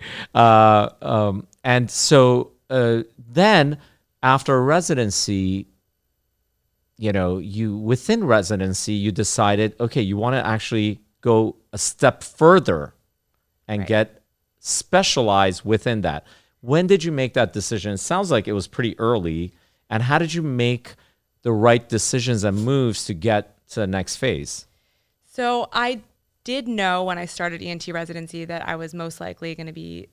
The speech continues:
Speaker 2: interested in facial plastics. Um, and for that reason, um, I was able to sort of, um, start the planning process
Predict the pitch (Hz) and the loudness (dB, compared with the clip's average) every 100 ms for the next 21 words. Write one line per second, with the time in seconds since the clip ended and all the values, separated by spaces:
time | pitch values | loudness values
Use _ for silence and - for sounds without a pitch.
0 | _ _ 175 - - - - 92 98 - | _ _ -20 -20 -20 -18 -18 -16 -16 -16
1 | - - - 85 92 - - 190 180 175 | -16 -18 -18 -18 -18 -20 -20 -14 -12 -12
2 | - 185 180 - 202 240 214 202 185 180 | -12 -12 -12 -10 -4 -4 -4 -6 -6 -6
3 | 175 175 - 180 175 165 165 - 180 170 | -8 -10 -10 -8 -6 -8 -10 -12 -10 -10
4 | 170 175 165 165 - 160 - 165 165 160 | -10 -12 -12 -14 -14 -16 -14 -12 -10 -12
5 | 160 156 _ _ _ _ _ - 170 156 | -14 -18 _ _ _ _ _ -14 -12 -12
6 | - - _ _ _ _ - 175 170 _ | -14 -20 _ _ _ _ -8 -6 -6 _
7 | 170 - 165 165 175 175 185 175 | -16 -10 -10 -10 -12 -12 -12 -16